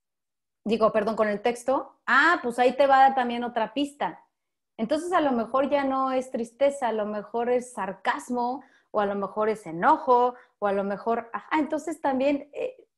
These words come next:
el, es muy importante escuchar la música. Una vez que tienen su texto, a ver cómo es la música, ya que, ya sea que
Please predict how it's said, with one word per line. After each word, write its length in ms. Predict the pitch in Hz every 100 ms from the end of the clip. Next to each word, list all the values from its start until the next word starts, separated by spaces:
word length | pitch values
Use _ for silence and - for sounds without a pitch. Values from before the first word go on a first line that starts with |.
| _ -
el, 440 | 233 233 214 -
es 260 | - 254 262
muy 140 | 285
importante 840 | 294 277 311 269 277 254 262 294 - _ _ _ _ _ _ _ _
escuchar 560 | 240 240 240 233 247 247
la 160 | 247
música. 560 | 240 240 240 208 - - _ _ _ -
Una 180 | 226 262
vez 160 | 262
que 120 | 277
tienen 320 | - 262 254 240
su 140 | 226
texto, 380 | - 240 - 294
a 60 |
ver 180 | 254 247
cómo 220 | 269 269
es 60 | 277
la 100 | 254
música, 420 | 247 240 233 208
ya 220 | 208 285
que, 160 | 330 254
ya 140 | 311
sea 260 | 320 330 320
que 480 | 277 240 226 -